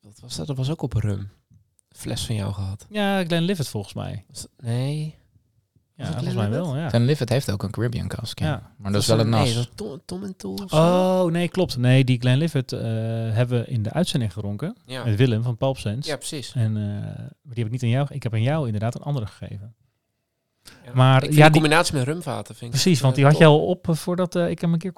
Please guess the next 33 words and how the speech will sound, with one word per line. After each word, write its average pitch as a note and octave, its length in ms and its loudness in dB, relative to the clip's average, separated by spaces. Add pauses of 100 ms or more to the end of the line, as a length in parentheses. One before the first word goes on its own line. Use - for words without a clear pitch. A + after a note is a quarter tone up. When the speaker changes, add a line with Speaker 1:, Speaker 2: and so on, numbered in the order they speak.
Speaker 2:
kwam E3+ 180 -2
proeven F3 240 -4
bij B2 100 2
jou. G#2 260 2
Dat D3+ 120 -6
weet F3+ 100 0
ik E3+ 60 -4
nog. A#2+ 340 0
<laughs> - 0 -
Voor D#3 260 2
de D#3+ 40 4
rest, E3 120 4
ik - 60 -8
weet D#3+ 80 8
niet D#3+ 100 8
wat E3+ 100 4
het E3+ 100 -4
was, D#3+ 200 6
maar B2 300 4
dat E3+ 140 6
weet F3+ 80 4
ik F3+ 60 -2
nog E3 120 2
wel. G#2+ 220 4
Speaker 1:
Sorry, C#3 260 -2
man. C#3+ 200 2
Speaker 2:
Ja. C#3+ 120 2 (1400)
In - 920 -14
ieder - 0 -
geval B2+ 160 0
een B2+ 60 -2
beetje, A2+ 500 2
eh, - 280 -6